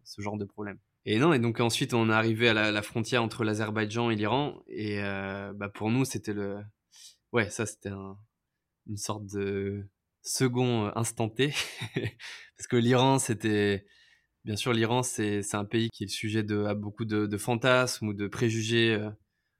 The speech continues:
notamment dans, dans les sociétés occidentales et par rapport que,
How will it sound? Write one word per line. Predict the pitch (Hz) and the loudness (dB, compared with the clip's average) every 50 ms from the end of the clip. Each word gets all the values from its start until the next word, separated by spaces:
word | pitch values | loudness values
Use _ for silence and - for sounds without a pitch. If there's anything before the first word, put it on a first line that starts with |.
| _ _ - | _ _ -10
notamment | 107 107 95 - 104 107 110 | -10 -6 -4 -2 -2 0 0
dans, | 110 107 104 104 | 0 0 0 -2
dans | 101 101 104 | -2 -2 -2
les | 101 | -2
sociétés | - - - 104 - - 104 - 113 | -4 -6 -6 -6 -6 -6 -4 -4 -4
occidentales | 107 98 - - - 104 101 - 120 120 117 117 110 | -4 -2 -4 -4 -4 -4 -2 0 2 2 2 2 2
et | 107 104 101 101 - _ _ _ _ - - _ _ _ _ _ _ _ | 0 -2 -4 -6 -12 _ _ _ _ -20 -20 _ _ _ _ _ _ _
par | - 104 | -12 -12
rapport | 104 101 - 110 104 _ | -10 -10 -12 -14 -16 _
que, | - 76 92 98 - 90 85 | -12 -12 -10 -10 -10 -12 -12